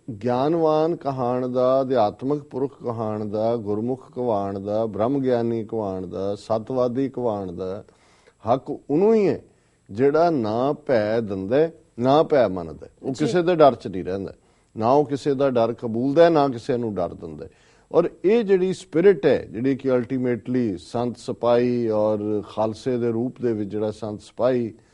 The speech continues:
Speaker 1: ਪੰਜ ਕਕਾਰੀ ਰੂਪ 'ਚ ਦਸਵੇਂ ਪਾਤਸ਼ਾਹ ਮੁਕੰਮਲ ਪੁਰਖ ਜਿਹੜਾ ਹੈ ਉਹ ਸਾਜਦੇ ਨੇ, ਇਹੀ ਖਾਲਸੇ ਦੀ ਸਪਿਰਿਟ ਹੈ। ਔਰ ਔਰੰਗਜ਼ੇਬ ਨੂੰ ਇਹ ਚੈਲੰਜ ਕਿ ਨਹੀਂ, ਇਹ ਜ਼ਬਰ ਦੇ ਨਾਲ ਕਿਸੇ ਦਾ ਧਰਮ ਤਬਦੀਲ ਕਰਨਾ,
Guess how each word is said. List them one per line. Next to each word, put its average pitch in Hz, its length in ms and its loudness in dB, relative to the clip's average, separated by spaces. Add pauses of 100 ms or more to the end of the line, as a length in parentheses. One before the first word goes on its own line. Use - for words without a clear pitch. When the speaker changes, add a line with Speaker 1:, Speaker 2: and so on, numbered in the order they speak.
(320)
Speaker 1:
ਪੰਜ 120 220 0
ਕਕਾਰੀ 120 520 0
ਰੂਪ 117 260 -4
'ਚ - 80 -12
ਦਸਵੇਂ 113 340 -4
ਪਾਤਸ਼ਾਹ 107 520 -2
ਮੁਕੰਮਲ 110 500 -4
ਪੁਰਖ 131 420 -6
ਜਿਹੜਾ 117 220 -2
ਹੈ 104 340 0
ਉਹ 101 160 -6
ਸਾਜਦੇ 104 540 0
ਨੇ, 113 120 -2 (720)
ਇਹੀ 185 360 6
ਖਾਲਸੇ 123 640 0
ਦੀ 123 220 -4
ਸਪਿਰਿਟ 117 540 0
ਹੈ। - 80 -20 (480)
ਔਰ 110 120 0
ਔਰੰਗਜ਼ੇਬ 117 680 4
ਨੂੰ 151 240 0 (260)
ਇਹ 127 160 0
ਚੈਲੰਜ 120 520 2 (720)
ਕਿ 120 100 -2
ਨਹੀਂ, 117 280 0 (200)
ਇਹ 117 180 -2
ਜ਼ਬਰ 110 420 4
ਦੇ 156 180 6
ਨਾਲ 123 420 4
ਕਿਸੇ 123 420 -6
ਦਾ 117 320 2 (100)
ਧਰਮ 110 300 -2
ਤਬਦੀਲ 107 440 -4
ਕਰਨਾ, 101 540 -6